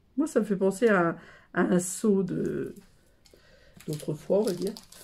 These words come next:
Alors, et là, voilà, je prends tous les, les mousses trois D en même temps, c'est un peu n'importe quoi.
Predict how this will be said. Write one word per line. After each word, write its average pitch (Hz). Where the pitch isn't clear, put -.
Alors, 180
et 262
là, 214
voilà, 170
je 185
prends -
tous 202
les, 156
les 185
mousses 185
trois 175
D 170
en 151
même 156
temps, 254
c'est 190
un 170
peu 233
n'importe 185
quoi. 220